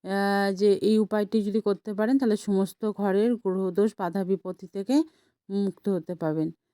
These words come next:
তো চলুন, ভিডিওটা এখানে শেষ করছি। সবাই ভালো থাকবেন, সুস্থ থাকবেন। আবার একটা নতুন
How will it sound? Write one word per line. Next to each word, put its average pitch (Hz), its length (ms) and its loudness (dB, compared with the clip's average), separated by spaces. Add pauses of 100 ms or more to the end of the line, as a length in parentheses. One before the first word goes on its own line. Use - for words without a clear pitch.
(220)
তো 240 80 -6
চলুন, 233 420 0
ভিডিওটা 196 400 0
এখানে 196 260 0
শেষ 196 240 -4
করছি। 226 300 -12
সবাই 214 240 -4
ভালো 170 260 -2
থাকবেন, 220 360 -2
সুস্থ 214 300 -4
থাকবেন। 220 460 -2
আবার 196 300 -2
একটা 220 220 -8
নতুন 208 240 -4